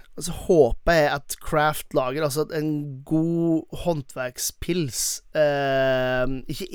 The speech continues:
en, men så mange <laughs> som mulig helst, eh, slår an, eh, sånn at folk begynner å innse at, eh, pils er ikke bare pils, men en pils kan også være ekstremt, eh, eh, deilig og fersk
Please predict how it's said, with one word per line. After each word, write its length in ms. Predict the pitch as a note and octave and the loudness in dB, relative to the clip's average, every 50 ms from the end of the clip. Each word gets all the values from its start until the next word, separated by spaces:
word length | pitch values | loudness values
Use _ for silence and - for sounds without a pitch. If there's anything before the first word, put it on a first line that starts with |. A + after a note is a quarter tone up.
| E3+ E3+ | 2 2
en, 140 | D#3 A#2+ A2+ | 2 2 0
men 160 | C3 D3 D3 C3+ | -2 -4 -4 -4
så 140 | - - E3+ | -4 -2 2
mange 320 | F3 F3 E3+ D3 C#3+ - G#3+ | 4 4 4 4 2 2 2
<laughs> 20 | E3+ | 2
som 160 | F#3 F3+ F3 | 4 4 4
mulig 300 | F3 D3+ C#3 C#3 D#3 D3+ | 4 4 2 2 2 2
helst, 320 | D#3 D#3+ D3+ - - - - - - - - - - - - - | 2 2 0 -4 -4 -4 -6 -6 -4 -6 -6 -6 -8 -10 -6 0
eh, 300 | - D#3 D#3 D3+ D3+ D3+ D3+ | 4 6 8 10 10 10 8
slår 380 | C#3+ - F#3 E3 C#3+ B2+ C#3+ | 6 4 2 4 4 6 4
an, 160 | D3+ D3+ C#3+ - - | 4 2 2 -4 -4
eh, 220 | D#3 E3 D#3 D3+ C#3+ - B2+ | 0 2 4 4 2 2 -2
sånn 160 | - B2 - | -2 -2 -2
at 80 | - - | -2 -4
folk 320 | - - - D3+ D3+ D#3 | -6 -4 -4 -4 -4 -2
begynner 240 | D3+ D3+ D3 D3+ D3+ | -2 -2 0 0 -2
å 80 | F3 | -2
innse 320 | D#3 C3 A#2+ - - C#3+ C#3+ | -4 -6 -6 -6 -2 0 0
at, 240 | C#3+ C3+ - - - - - - - - - - - | 0 0 -4 -6 -18 -18 -18 -18 -18 -18 -12 -4 0
eh, 460 | D3 C#3+ C#3+ C#3+ C#3+ C#3+ C#3+ C#3 C#3+ - - F3 D#3+ - - - | 2 2 4 4 6 6 6 4 4 2 -4 -14 -8 0 2 2
pils 380 | F3+ G#3 G#3+ - - - - - - | 4 4 2 0 0 -2 -2 -2 -2
er 80 | - - | -2 -2
ikke 160 | - - F3 | 0 2 4
bare 160 | E3 D#3 D#3+ | 4 4 4
pils, 380 | - F3+ D#3 B2+ - - - - | 4 0 -2 -2 -6 -8 -8 -8
men 160 | D3 D3 D3 | -6 -6 -4
en 160 | D3+ D3+ C3+ - | -4 -4 -2 -4
pils 240 | D#3 E3 D3+ - | -4 -2 -2 -4
kan 320 | - - - D3+ D3 D3+ D#3 | -6 -4 -4 -4 -2 0 2
også 240 | C#3+ C#3+ D3+ C#3 C3+ | 2 2 2 0 -2
være 320 | B2+ C3 C#3 C#3 C#3 C#3+ C#3 - | -2 0 0 0 0 -2 -4 -4
ekstremt, 560 | - - - C#3 C3 C3+ C#3 C3 - - - | -8 -6 -4 -4 -4 -4 -4 -8 -8 -6 -4
eh, 480 | C#3 C3+ C3 C3 B2+ B2+ C3 C3 C3 C3 C3 C3 C3 B2+ - - - - - - - - - - - | -2 -2 -2 -2 -4 -4 -4 -6 -6 -6 -6 -8 -10 -10 -14 -16 -18 -18 -18 -20 -20 -20 -20 -18 -12
eh, 240 | - - C3+ C3 B2+ - D3 | -6 -2 0 0 0 -2 -2
deilig 400 | D3 D3+ C#3+ C3 A#2+ A#2+ C3+ C#3 D3 | -2 0 0 0 -2 -2 -4 -2 -2
og 40 | C#3 - | -2 -4
fersk 400 | - E3+ C#3+ - - - - | -4 -4 -4 -4 -6 -8 -10